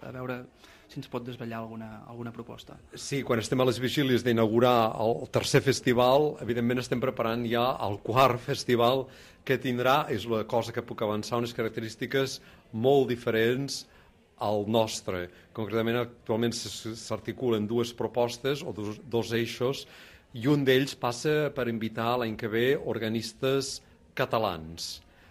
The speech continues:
Speaker 2: no sols radicats a Catalunya, sinó que estan exercint en altres països europeus. I també fer un salt cap a l'Atlàntic. Actualment estem tractant amb organistes nord-americans, eh,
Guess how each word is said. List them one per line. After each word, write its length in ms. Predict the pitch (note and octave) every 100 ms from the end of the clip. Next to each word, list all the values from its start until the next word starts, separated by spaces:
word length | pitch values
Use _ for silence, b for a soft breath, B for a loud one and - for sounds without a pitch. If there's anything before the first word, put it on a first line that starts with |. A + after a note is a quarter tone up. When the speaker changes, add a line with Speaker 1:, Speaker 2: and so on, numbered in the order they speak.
| b A#2
Speaker 2:
no 80 |
sols 400 | A2 C3 G#2+ - -
radicats 400 | A2 G#2+ G#2+ G2+
a 80 | A2+
Catalunya, 400 | A#2+ B2 A#2+ C3+
sinó 240 | C3+ A#2+
que 80 | A2+ A#2
estan 200 | A#2+ A2+
exercint 720 | G#2 A#2 G#2+ - A#2+ B2+ C3+ B B B A#2
en 160 | A2
altres 460 | A2 G#2+ A2+ A#2+ A#2+
països 540 | A2 A2 G#2+ B2+ A#2+ B2
europeus. 760 | G#2+ A2 G#2 G2+ F2 F2 - - B B B
I 80 | C#3
també 420 | D3 C3 D3 D#3+ D#3+ - -
fer 120 | - B2+
un 120 | A#2+
salt 320 | C3+ B2+ C#3+
cap 140 | C#3 A#2
a 60 |
l'Atlàntic. 840 | A2+ A2+ A2 G2 F#2 F2+ E2 - - B B B
Actualment 360 | G#2 G#2+ A2 A2+
estem 200 | A2+ A2
tractant 460 | G#2+ G#2 - A2 A#2
amb 100 | A#2
organistes 580 | G#2 G#2 G#2 - G#2 -
nord-americans, 1000 | A2+ A2 G2+ G2+ G#2+ A2 A2+ B2+ C3+ - B B B B -
eh, 420 | G2 G2 G2